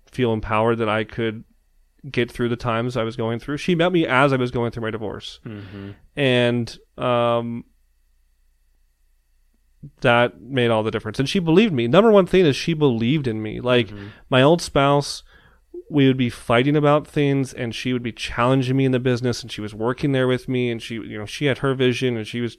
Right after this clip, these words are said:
Speaker 1: you know, whatever.
Speaker 2: Mm.
Speaker 1: And Elizabeth believes in me and is like, "Do
Speaker 2: So
Speaker 1: it."
Speaker 2: do you feel that you now, as a result, let's say, again, kinda what's different about your internal self, where you have more courage to act on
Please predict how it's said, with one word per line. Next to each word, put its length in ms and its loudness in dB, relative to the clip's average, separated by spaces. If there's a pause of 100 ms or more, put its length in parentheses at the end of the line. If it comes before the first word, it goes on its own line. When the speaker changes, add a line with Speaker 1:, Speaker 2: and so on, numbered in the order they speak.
Speaker 1:
you 120 -8
know, 140 -8
whatever. 460 -4 (100)
Speaker 2:
Mm. 400 -14 (420)
Speaker 1:
And 400 0
Elizabeth 760 -2 (400)
believes 500 2
in 200 -4
me 500 0 (160)
and 580 -4 (640)
is 240 -2
like, 400 0 (380)
"Do 160 6
Speaker 2:
So 60 6
Speaker 1:
it." 100 -2
Speaker 2:
do 80 0
you 120 2
feel 280 0
that 240 -2
you 260 -2
now, 340 -6
as 140 -8
a 60 -8
result, 600 -4
let's 180 -12
say, 220 -8
again, 420 -10 (420)
kinda 180 -8
what's 220 -8
different 340 -8
about 360 -6
your 460 -10 (180)
internal 560 -10
self, 320 -10
where 80 -10
you 100 -8
have 400 -8
more 260 -10
courage 680 -8
to 360 -10
act 400 -10
on 360 -8